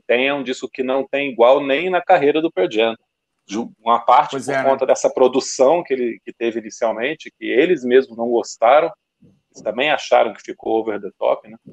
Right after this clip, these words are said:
Speaker 1: Então,
Speaker 2: Uhum.
Speaker 1: os, os discos seguintes deles são mais crus, tem outro tipo de som, eles nunca mais repetem essa fórmula aqui. Tanto que em dois mil e nove eles lançam uma versão que eles chamaram de Redux,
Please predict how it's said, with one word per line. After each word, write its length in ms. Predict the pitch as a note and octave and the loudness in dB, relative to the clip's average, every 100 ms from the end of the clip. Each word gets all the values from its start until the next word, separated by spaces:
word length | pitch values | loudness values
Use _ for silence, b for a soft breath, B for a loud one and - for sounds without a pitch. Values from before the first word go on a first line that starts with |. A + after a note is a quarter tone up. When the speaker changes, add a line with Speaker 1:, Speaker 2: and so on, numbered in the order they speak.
| _ _ _ _ | _ _ _ _
Speaker 1:
Então, 540 | - A2 B2+ C3+ C#3+ - | -10 -4 2 4 4 4
Speaker 2:
Uhum. 80 | |
Speaker 1:
os, 160 | B2 A2 | -2 -6
os 80 | A2+ | -8
discos 340 | G#2 D3+ D3+ - | -2 -2 -2 -10
seguintes 340 | C3+ C3+ C3+ | -6 -8 -2
deles 240 | C3 C3 | 0 0
são 240 | - D3 D3+ | -2 -4 -2
mais 260 | D3+ - | -2 -4
crus, 240 | - C4 - | -10 -10 -8
tem 160 | C3 A#2+ | -6 -4
outro 220 | C3 _ | -4 _
tipo 180 | B2 B2 | -20 _
de 80 | - | -16
som, 240 | - B2 | -4 -4
eles 160 | C#3+ B2 | -4 -8
nunca 260 | D#3 - | -4 -2
mais 220 | D3 C3+ C#3 | 2 2 2
repetem 560 | D3 - A#2+ B2 C#3 | -4 2 0 0 -6
essa 220 | C#3 - - | -4 -2 -2
fórmula 460 | - A2 G#2+ A#2 | 2 2 2 -2
aqui. 260 | - G2 - | -4 -14 0
Tanto 280 | D#3+ F#3+ G3 | 2 2 -2
que 120 | - | -6
em 100 | F#3+ | 0
dois 260 | F3 D#3+ B2 | 2 2 0
mil 240 | C#3 G3 | -2 -2
e 160 | F#3 A#2 | -2 0
nove 640 | A#2 D#3+ F3+ A#2 G#2 G2 | 4 4 4 0 -8 -6
eles 300 | A2+ C3 C3 | -8 -8 -8
lançam 400 | A#2+ C3+ E3 - | -2 0 -2 -6
uma 180 | D#3+ D#3+ | -2 -2
versão 380 | D3+ - - C3+ | -2 -4 -6 -8
que 100 | - | -8
eles 100 | C3+ | -12
chamaram 320 | - A2+ B2 | -6 0 0
de 160 | A#2 A#2 | 0 -4
Redux, 640 | C3 D#3+ D4 - - - | -2 -2 -2 -4 -14 -20